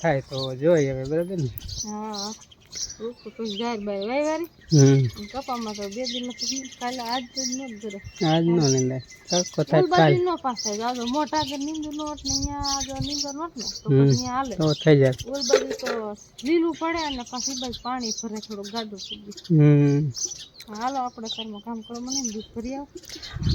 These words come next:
Speaker 1: તો એ વાસદો કરશે ને, મારે જવાનું દૂધ ભરો. દૂધ ભરો ને એક ઠેકાણ ગામમાં એક ભાઈ ઓફ થઈ અને એક ઘડીક થી બે આવી. એ પાછા આવી આવે તો દૂધ એ ભરી જાય, બે કામ. તો જવાનું અહીંયા. અને હું તો બહેને બે ટીંગાડી મેળ દીધી,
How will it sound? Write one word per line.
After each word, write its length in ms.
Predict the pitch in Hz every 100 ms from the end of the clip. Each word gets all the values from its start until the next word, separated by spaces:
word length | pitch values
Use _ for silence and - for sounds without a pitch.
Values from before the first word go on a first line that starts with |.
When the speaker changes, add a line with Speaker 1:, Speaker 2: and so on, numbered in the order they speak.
| -
Speaker 1:
તો 400 | 180 156 156 156 - -
એ 100 | 170
વાસદો 400 | 156 160 - 156
કરશે 340 | 151 180 - 185
ને, 120 | 147
મારે 200 | 156 151
જવાનું 260 | 147 147 143
દૂધ 340 | 156 151 -
ભરો. 140 | 139
દૂધ 180 | 139 160 -
ભરો 180 | 170 165
ને 120 | 151
એક 60 | 147 -
ઠેકાણ 380 | 151 - 139 135
ગામમાં 380 | 147 147 143
એક 280 | 143 - -
ભાઈ 100 | 139
ઓફ 140 | 147 156
થઈ 280 | - 180
અને 100 | 156
એક 320 | 139 127 131 -
ઘડીક 160 | 135
થી 260 | - 123 131
બે 180 | 156 135
આવી. 400 | - 123 151 220 - - - - -
એ 100 | 143
પાછા 460 | 117 120 131 131 135
આવી 220 | 147 147
આવે 100 | 131
તો 160 | - 131
દૂધ 320 | 143 151 147
એ 100 | 131
ભરી 220 | 143 139
જાય, 140 | 127
બે 240 | 131 143 135
કામ. 300 | - 143 120 - - - -
તો 80 | 135
જવાનું 380 | 131 151 143 143
અહીંયા. 260 | 156 139 127 - - - - - - - - -
અને 180 | 147 139
હું 360 | 143 143 196
તો 100 | 165
બહેને 320 | 160 170 147 135
બે 160 | 151
ટીંગાડી 500 | - 151 139 131 139
મેળ 160 | 151 156
દીધી, 280 | 143 156